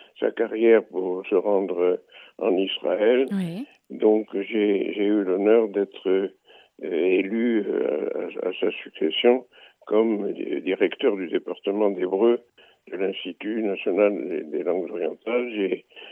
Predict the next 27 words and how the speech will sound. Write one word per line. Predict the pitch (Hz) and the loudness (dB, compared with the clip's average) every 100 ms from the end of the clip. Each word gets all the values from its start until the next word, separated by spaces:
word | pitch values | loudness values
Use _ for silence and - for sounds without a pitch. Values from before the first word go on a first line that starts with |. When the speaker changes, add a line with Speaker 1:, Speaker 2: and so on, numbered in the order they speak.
| - | -12
Speaker 1:
donc | - 90 | -4 -4
créé | - - 82 104 | -2 2 4 4
là-bas | 98 90 95 104 87 | 2 2 2 2 -2
une, | - 90 60 | -6 -8 -6
un, | 69 85 78 | -6 -2 0
un | 82 | 0
département | 90 95 98 - 87 104 | -2 -4 -4 -2 -2 -2
qui | - - | -4 -8
s'est | 82 | -6
beaucoup | 85 - - | -6 -8 -6
développé | 82 78 87 80 - 107 123 - - - - _ - | -4 -4 -4 -2 4 6 6 2 -20 -20 -20 _ -6
et | 95 98 101 | 0 2 0
j'ai, | - 95 98 98 98 90 78 | -4 -2 -2 0 0 -2 -4
euh, | 64 73 | -6 -6
créé | - - 92 104 104 | -8 -4 2 4 4
un | 87 | 2
enseignement | 92 - 95 101 101 101 - _ - - - - | -4 -4 -4 -2 0 0 -2 _ -20 -20 -20 -12
non | - 101 - | 0 0 0
seulement | 104 101 104 98 | -2 2 2 2
de | 90 | 0
langue | 87 113 110 | 4 6 6
hébraïque, | 101 87 95 113 127 139 - | 4 2 2 4 4 2 -2
mais | 101 107 | -2 0
de | 95 | 2
littérature | 95 95 95 92 92 - 95 | 0 -2 -2 2 0 0 -2
Speaker 2:
Oui. | 101 | 0
Speaker 1:
hébraïque, | 90 92 113 127 131 | 2 2 2 -2 -4